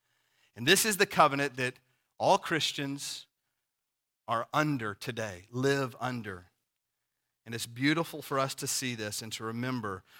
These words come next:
what God has done through Christ.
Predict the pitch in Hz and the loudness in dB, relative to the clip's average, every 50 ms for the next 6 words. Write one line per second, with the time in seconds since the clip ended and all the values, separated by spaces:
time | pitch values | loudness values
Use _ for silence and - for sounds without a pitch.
0 | - _ - 113 123 120 117 117 120 117 120 123 120 123 131 120 117 117 110 117 | -20 _ -4 -2 -2 -2 -2 0 2 4 4 4 2 0 -4 -6 -6 -6 -4 -4
1 | 107 104 104 98 95 90 - - 113 110 107 104 - - 113 101 92 90 90 - | -2 -2 -4 -6 -12 -16 -18 -16 -14 -12 -12 -12 -10 -8 -6 -6 -6 -8 -10 -14
2 | - - - | -14 -14 -16